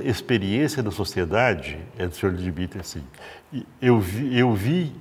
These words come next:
muitas e repetidas vezes que a pessoa que nela ingressa com a ideia, "que poderei ganhar?", ganha pouco. Porque durante o tempo em que vai descendo a corrente de força, ele é um cul-de-sac, não sei, eh, a pronúncia.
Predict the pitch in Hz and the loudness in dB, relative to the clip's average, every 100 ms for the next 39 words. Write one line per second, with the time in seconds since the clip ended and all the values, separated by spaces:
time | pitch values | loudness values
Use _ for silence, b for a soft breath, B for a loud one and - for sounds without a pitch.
0 | - 107 139 170 139 110 98 107 - 110 | -6 0 0 0 0 -2 0 0 0 0
1 | 98 - 117 143 90 - - - 107 - | 0 0 0 0 -2 0 0 0 -2 2
2 | 131 139 - 110 104 104 95 82 107 135 | 2 2 0 0 2 2 0 -4 -2 -2
3 | - 101 - 104 101 90 90 87 78 B | -2 -4 0 0 0 0 0 0 -4 B
4 | B B 190 180 131 113 104 82 85 104 | B B 0 2 2 2 0 -2 -4 0
5 | 143 107 - - - - 123 107 127 - | 0 -2 -8 -20 -20 -6 2 4 4 2
6 | 131 110 - - - B B B 127 113 | 2 2 -4 -14 -16 B B B 2 4
7 | 127 110 117 160 139 120 - 170 156 151 | 4 6 6 4 2 -4 4 4 4 0
8 | 113 104 107 92 95 - 170 165 - 95 | -2 0 0 0 -2 2 2 2 0 0
9 | 104 98 85 87 - 151 147 - 85 - | 0 -2 -6 -6 0 2 2 0 -8 -10
10 | B B B 123 135 127 131 151 151 147 | B B B 0 4 6 6 4 -2 -4
11 | - 156 156 143 - 104 - - - 107 | 2 2 4 0 0 -2 -2 -10 -12 -10
12 | - 92 82 - 82 87 - - 92 104 | -8 -8 -10 -12 -10 -10 -12 -14 -10 -6
13 | 95 101 87 85 - - | -2 0 0 -2 -8 -16